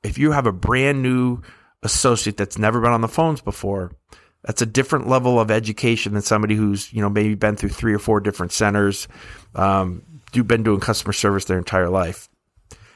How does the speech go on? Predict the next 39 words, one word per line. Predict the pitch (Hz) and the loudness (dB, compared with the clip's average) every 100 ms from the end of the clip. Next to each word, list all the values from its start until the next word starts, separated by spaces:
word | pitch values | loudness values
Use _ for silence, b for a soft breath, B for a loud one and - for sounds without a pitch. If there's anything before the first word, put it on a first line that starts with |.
| B | B
especially, | 135 - 180 - 170 190 - - - - - - - | -4 0 0 2 2 2 -4 -8 -14 -18 -20 -20 -16
especially | - - 180 185 | -8 -2 0 2
when | 151 | 0
it | |
comes | - 143 | 0 -2
to | 127 | 0
K | - 123 | 0 0
P | 104 | 0
Is. | 101 92 95 - _ _ _ _ _ _ - | 0 0 -4 -12 _ _ _ _ _ _ -14
When | 139 | -10
you | 143 | -8
talk | 131 135 135 | 0 0 2
about, | 135 123 | 2 2
hey, | 143 131 120 B B B - | 2 0 -2 B B B -2
your | 127 127 | 2 2
A | - | 4
H | 139 139 135 - | 2 2 -2 -6
T | - 143 123 | 0 0 2
and | 117 | 0
your | 120 | 2
S | 117 131 135 | 2 2 2
L | 127 135 | 2 2
A | 135 123 113 | 2 0 -2
and | 113 | -2
your, | 120 110 110 B B B - | 0 0 -2 B B B -6
um, | 107 110 110 107 - | -2 0 0 -2 0
A | 135 123 | 2 2
S | - | 0
A | 147 135 123 | 0 2 0
and, | 113 117 | 0 0
you | |
know, | 127 | 0
you're | 123 120 | 2 0
throwing | 131 127 127 | 0 0 2
<laughs> | |
out | 120 - | 2 2
all | 185 143 | 2 4
that | 139 139 139 | 4 2 0
stuff, | - 113 101 - | -2 0 -2 -6